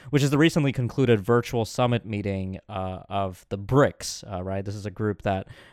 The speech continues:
might seem a little passé, um, just given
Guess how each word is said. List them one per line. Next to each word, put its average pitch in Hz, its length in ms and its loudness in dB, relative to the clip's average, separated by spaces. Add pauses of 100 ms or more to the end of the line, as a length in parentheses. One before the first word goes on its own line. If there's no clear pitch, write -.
might 151 300 2
seem 139 180 2
a 131 40 2
little 113 220 4
passé, 104 960 2
um, 92 600 -4 (100)
just 110 240 -4
given 98 500 -2